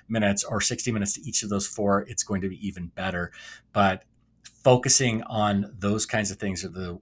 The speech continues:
uh, is the way that you run your day, as opposed to letting your day run you. Okay, so that's enough from me. We want to thank Belinda Ellsworth for joining us and sharing so much about her expertise in growing a podcast, in sales, in growing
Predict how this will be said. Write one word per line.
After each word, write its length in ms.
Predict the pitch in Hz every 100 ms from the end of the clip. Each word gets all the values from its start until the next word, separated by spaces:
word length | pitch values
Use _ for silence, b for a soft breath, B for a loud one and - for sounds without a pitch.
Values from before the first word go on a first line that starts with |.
| _ 98
uh, 60 | -
is 160 | 107
the 100 | -
way 220 | 95 101 95
that 140 | 95
you 420 | 95 98 95 98 -
run 200 | 92 90
your 100 | 85
day, 380 | 90 80 80 -
as 80 | 95
opposed 300 | 85 92 -
to 80 | 87
letting 200 | 85 82
your 140 | 82
day 360 | 80 82 80 78 B B B 85
run 220 | 85 80
you. 180 | 76 73 _ _ _ _ _ - -
Okay, 240 | 139 87
so 380 | - 165 110 -
that's 340 | 135 131 - -
enough 260 | 123 107 -
from 240 | 110 92
me. 140 | 87
We 140 | 80 120
want 180 | 135 123
to 60 |
thank 360 | - 139 127 -
Belinda 280 | 110 104 101
Ellsworth 340 | 104 101 98
for 80 | -
joining 380 | - 98 98 98
us 240 | 95 - B B B
and 80 | 101
sharing 260 | - 92
so 180 | - 113
much 160 | 104 95
about 260 | 95 90 -
her 320 | 98 95 92
expertise 800 | 98 - - - 185 180 - - B B -
in 80 | 85
growing 240 | 87 82
a 60 | 82
podcast, 840 | - 147 139 139 127 127 - -
in 60 | -
sales, 640 | - 147 139 131 127 123
in 180 | - 101
growing 420 | 98 107 107 104